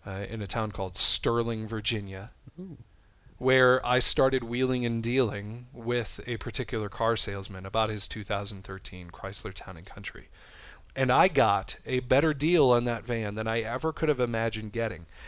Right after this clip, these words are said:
Speaker 1: And it was through the help of, like, six text messages from the Brad Northern.
Speaker 2: That's pretty impressive. How
Speaker 1: It
Speaker 2: much did
Speaker 1: is.
Speaker 2: you save?
Speaker 1: Oh, man. <sighs>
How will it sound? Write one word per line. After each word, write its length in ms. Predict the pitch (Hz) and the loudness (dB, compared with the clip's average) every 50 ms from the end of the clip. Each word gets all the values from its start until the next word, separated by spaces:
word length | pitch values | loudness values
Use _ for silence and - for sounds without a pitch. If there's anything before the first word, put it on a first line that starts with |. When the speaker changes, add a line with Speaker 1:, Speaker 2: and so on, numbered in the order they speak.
| - - - | -18 -12 -2
Speaker 1:
And 160 | - 147 147 | 0 2 4
it 120 | 151 147 | 4 4
was 220 | 147 147 135 113 - | 4 2 2 2 0
through 180 | - 156 160 151 | 0 2 2 2
the 100 | 135 123 | 2 2
help 280 | 113 - 180 196 202 - | 4 4 4 2 4 0
of, 180 | 143 113 - | -4 -4 0
like, 220 | - 131 117 - - | 0 0 0 2 2
six 540 | - - - - - - - - - - - | 4 4 4 4 2 0 0 0 0 -2 0
text 320 | - - 143 - - - | -2 -4 -4 -4 -4 -6
messages 680 | 127 113 101 - 110 104 101 95 85 85 - - - - - | -6 -4 -4 -4 -6 -6 -8 -8 -8 -8 -8 -10 -10 -14 -16
from 520 | - - - 127 113 113 107 101 101 104 - - _ _ _ | -8 0 2 2 2 2 0 -6 -10 -12 -14 -16 _ _ _
the 320 | - 113 110 110 107 104 101 | -14 -10 -8 -8 -6 -6 -8
Brad 420 | 101 - 98 95 98 95 95 95 | -6 -6 -4 -4 -4 -4 -6 -8
Northern. 520 | 101 95 95 95 95 95 - - - 113 - _ _ _ _ _ _ _ _ _ _ _ _ _ _ _ _ - - | -10 -10 -10 -10 -10 -10 -14 -16 -20 -20 -20 _ _ _ _ _ _ _ _ _ _ _ _ _ _ _ _ -12 -12
Speaker 2:
That's 100 | 131 - | -10 -8
pretty 220 | - 190 196 165 | -6 -4 -4 -4
impressive. 500 | 113 95 110 123 143 - - - - - - - | -4 -4 -4 -6 -6 -6 -10 -14 -16 -18 -2 4
How 60 | 160 160 | 6 8
Speaker 1:
It 60 | 175 | 8
Speaker 2:
much 80 | 220 | 8
did 140 | 311 370 170 | 8 6 4
Speaker 1:
is. 80 | 139 131 | 4 2
Speaker 2:
you 60 | 127 | 0
save? 300 | - - 123 135 170 - - _ _ _ _ - - - - _ _ - | 0 0 0 -2 -2 -4 -6 _ _ _ _ -20 -20 -20 -20 _ _ 2
Speaker 1:
Oh, 200 | 139 135 127 104 | 4 6 6 6
man. 360 | 95 98 107 113 101 80 78 - - - - _ _ _ _ _ _ _ - | 4 2 -2 -2 -2 -4 -6 -12 -18 -20 -20 _ _ _ _ _ _ _ -14
<sighs> 60 | - | -12